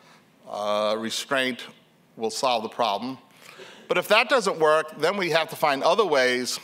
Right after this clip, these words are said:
to encourage, uh, or prevent the expansion of the population. Uh, and these are <laughs> direct quotes. "So instead of recommending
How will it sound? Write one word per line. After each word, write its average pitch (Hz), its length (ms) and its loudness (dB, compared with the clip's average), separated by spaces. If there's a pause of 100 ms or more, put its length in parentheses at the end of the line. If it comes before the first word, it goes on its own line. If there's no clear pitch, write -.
(380)
to 127 520 -6 (840)
encourage, 131 920 -2 (640)
uh, 123 480 0
or 120 140 0
prevent 147 480 0
the 131 120 -2
expansion 135 760 -2
of 113 380 -2
the 113 80 -6
population. 123 720 -2 (920)
Uh, 104 360 -4
and 120 140 -2
these 143 240 -6
are 156 40 0
<laughs> 127 120 -8
direct 127 240 0
quotes. 123 520 0 (320)
"So 139 160 0
instead 180 380 2
of 170 200 4
recommending 156 800 2